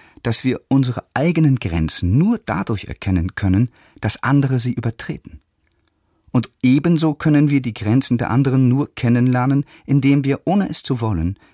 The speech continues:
mit ihnen zusammenstoßen oder sie sogar verletzen.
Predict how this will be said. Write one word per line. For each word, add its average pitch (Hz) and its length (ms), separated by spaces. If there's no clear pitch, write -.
mit - 160
ihnen 123 180
zusammenstoßen 117 1000
oder 107 160
sie 98 120
sogar 92 280
verletzen. 73 540